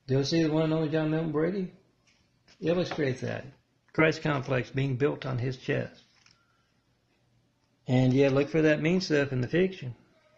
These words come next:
front of all those, uh, folks in that icebreaker parade. Four two four, two two nine, four one four oh.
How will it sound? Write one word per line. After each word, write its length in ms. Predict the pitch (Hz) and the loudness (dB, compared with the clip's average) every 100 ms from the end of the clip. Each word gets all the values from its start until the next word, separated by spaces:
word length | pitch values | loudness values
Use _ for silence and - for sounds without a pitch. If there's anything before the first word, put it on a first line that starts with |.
| _ _ _ _ _ _ - - _ _ _ _ _ _ _ | _ _ _ _ _ _ -20 -20 _ _ _ _ _ _ _
front 220 | 123 123 | 0 2
of 100 | 123 | 4
all 180 | 131 143 | 4 4
those, 380 | 135 135 131 127 | 4 4 2 2
uh, 380 | 127 123 117 104 - _ - | 2 0 -2 -8 -18 _ -2
folks 280 | 135 131 | 0 0
in 120 | 135 127 | 0 2
that 160 | 123 | 2
icebreaker 500 | 131 127 - 123 117 | 2 2 0 -2 -4
parade. 420 | 117 120 117 107 - _ _ _ _ _ _ _ _ _ _ _ _ _ _ _ _ _ _ _ _ _ _ - - _ _ - | -6 -4 -4 -6 -14 _ _ _ _ _ _ _ _ _ _ _ _ _ _ _ _ _ _ _ _ _ _ -20 -20 _ _ 2
Four 160 | 165 | 4
two 140 | 208 233 | 4 2
four, 240 | 226 214 | 4 2
two 140 | 190 185 | 2 0
two 160 | 185 | 2
nine, 320 | 185 180 185 156 | 2 0 -2 -4
four 220 | - 147 | 0 2
one 200 | 170 185 185 | 2 0 -2
four 220 | 185 185 | 0 0
oh. 220 | 135 131 | 0 -4